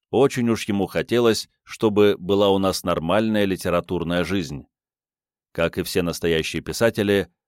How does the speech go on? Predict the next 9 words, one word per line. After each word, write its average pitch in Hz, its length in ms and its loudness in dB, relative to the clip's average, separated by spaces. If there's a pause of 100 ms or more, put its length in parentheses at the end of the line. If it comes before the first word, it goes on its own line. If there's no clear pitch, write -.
(120)
Довлатов 92 640 -2
немало 104 360 0
писал 87 480 -4
о 90 100 -4
смерти. 87 600 -4 (600)
В - 100 -18
«Соло 113 280 4
на 101 120 2
Ундервуде» 98 720 0